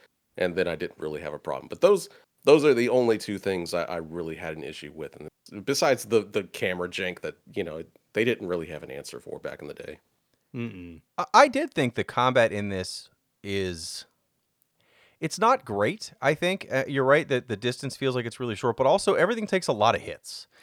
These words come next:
Speaker 3: I mean, you do get better
Speaker 2: Yeah.
Speaker 3: weapons towards the end of the game, uh, and it, and story-wise it explains it, but, like, you have that frying pan slash bat for the first half of the game easily,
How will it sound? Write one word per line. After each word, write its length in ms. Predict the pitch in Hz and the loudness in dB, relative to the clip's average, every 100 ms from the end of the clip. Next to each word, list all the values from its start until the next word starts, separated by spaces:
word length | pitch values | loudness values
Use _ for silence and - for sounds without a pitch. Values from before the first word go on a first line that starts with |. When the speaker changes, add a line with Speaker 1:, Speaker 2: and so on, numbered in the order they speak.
| _ | _
Speaker 3:
I 60 | 107 | -4
mean, 100 | 120 | 0
you 100 | 127 | 0
do 80 | 190 | 2
get 160 | 185 | 4
better 180 | 165 151 | 6 6
Speaker 2:
Yeah. 80 | 127 | 6
Speaker 3:
weapons 260 | 135 131 110 | 6 2 0
towards 280 | - 120 104 | 0 0 0
the 120 | 104 | 0
end 140 | 107 | 2
of 60 | 104 | 0
the 60 | 92 | 0
game, 420 | 98 98 98 98 - | 0 2 -2 -6 -12
uh, 240 | 85 82 - | -12 -10 -10
and 100 | 87 | -10
it, 140 | 90 | -10
and 260 | 92 90 85 | -8 -8 -8
story-wise 500 | - 98 95 92 87 | -4 0 2 2 2
it 60 | 82 | -2
explains 400 | - 131 147 120 | -6 -2 0 0
it, 60 | |
but, 160 | 135 127 | 0 2
like, 240 | 117 - _ - _ | 2 0 _ -20 _
you 120 | 170 151 | -4 2
have 280 | 175 233 | 2 4
that 280 | 139 131 117 _ _ _ | 6 4 4 _ _ _
frying 320 | - 131 123 | 4 4 4
pan 260 | 120 113 107 | 2 2 2
slash 300 | 117 104 - | 4 4 4
bat 280 | 104 120 - | 2 2 0
for 120 | 110 | -4
the 80 | 98 | -2
first 460 | 117 117 - - _ - | 0 0 -2 -10 _ -8
half 280 | - 117 - | 2 4 4
of 60 | |
the 80 | 110 | 0
game 320 | 95 139 151 92 | 0 0 -2 -6
easily, 480 | 127 156 78 80 | -6 -6 -8 -14